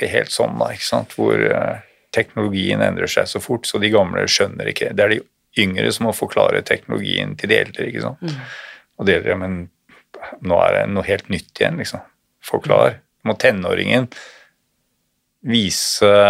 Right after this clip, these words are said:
Speaker 1: førtiåringen hvordan verden henger sammen. Så det er jo, verden er jo blitt litt rar sånn, da.
Speaker 2: Um, litt rar, det kan vi trygt si. Jeg lurer på liksom,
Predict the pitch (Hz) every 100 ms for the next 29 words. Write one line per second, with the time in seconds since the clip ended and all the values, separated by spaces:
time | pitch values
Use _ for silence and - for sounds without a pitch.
0 | 101 101 98 - 95 95 113 107 110 107
1 | 107 104 98 92 95 107 104 101 92 85
2 | 92 110 120 - _ _ _ _ _ -
3 | 113 113 113 117 120 127 120 110 110 123
4 | 117 107 123 120 117 131 123 123 - -
5 | _ _ _ _ _ - - - - -
6 | - - - 202 208 214 208 208 208 226
7 | 202 196 156 156 147 175 151 160 160 156
8 | - - 131 156 190 202 143 - 180 160
9 | 156 151